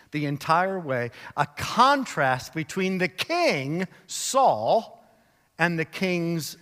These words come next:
son, Jonathan. Look at verses one and verses six.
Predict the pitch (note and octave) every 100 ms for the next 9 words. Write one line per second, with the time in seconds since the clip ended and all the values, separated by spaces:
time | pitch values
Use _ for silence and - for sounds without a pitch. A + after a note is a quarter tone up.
0 | - - - G#3+ D3 A2+ B2 C#3 C#3+ _
1 | _ _ C3 A2+ D#3 C#3 A2+ F2+ C#2 -
2 | E3 G#3+ G#3+ A3 G3 D#3+ C#3 E3+ G3+ A3
3 | A3 - E3+ D#3 C#3+ E3 D#3 D#3 C3 -
4 | D3+ - - - -